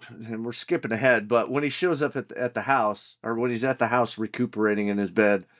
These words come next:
he wakes up for a bit, and, and they're like, "You don't know what happened, how you got here?" And he goes, "No, Belial must have been in my head."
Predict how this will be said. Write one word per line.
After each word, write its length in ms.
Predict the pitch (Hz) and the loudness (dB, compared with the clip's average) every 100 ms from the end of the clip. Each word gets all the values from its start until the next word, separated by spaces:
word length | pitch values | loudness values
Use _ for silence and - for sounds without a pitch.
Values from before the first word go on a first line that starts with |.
| _ _ _ _ _ | _ _ _ _ _
he 120 | 131 | 0
wakes 320 | 123 131 131 | 2 2 4
up 160 | 156 - | 6 6
for 160 | 123 113 | 2 0
a 40 | |
bit, 280 | 104 110 - | 2 2 0
and, 80 | 113 | -2
and 300 | 110 104 104 | 0 0 0
they're 160 | 107 104 | 0 2
like, 220 | 101 113 | 0 0
"You 120 | 123 | 0
don't 180 | 131 123 | 2 2
know 220 | 123 123 | 2 2
what 220 | 117 120 113 | 4 4 4
happened, 380 | 110 117 139 123 | 2 0 -2 0
how 80 | |
you 120 | 113 107 | 0 2
got 240 | 113 120 | 2 2
here?" 160 | 139 143 | 0 -2
And 80 | |
he 60 | 127 | -2
goes, 240 | 110 104 107 | -2 -4 -2
"No, 200 | 120 107 | -2 0
Belial 480 | 107 113 123 123 | 0 4 4 2
must 260 | 113 107 - | -2 -6 -8
have 80 | 95 | -4
been 180 | 107 101 | -2 0
in 140 | 98 | 0
my 160 | 98 95 | 0 2
head." 360 | 95 90 85 | 4 4 2